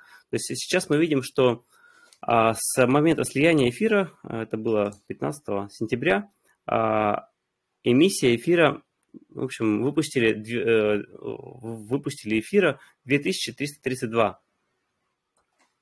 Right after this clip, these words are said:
Смотрим, где ставим галочку, э, симулировать, э, Proof of Work,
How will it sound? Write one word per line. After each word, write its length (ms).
Смотрим, 560
где 240
ставим 260
галочку, 380
э, 320
симулировать, 760
э, 40
Proof 640
of 100
Work, 220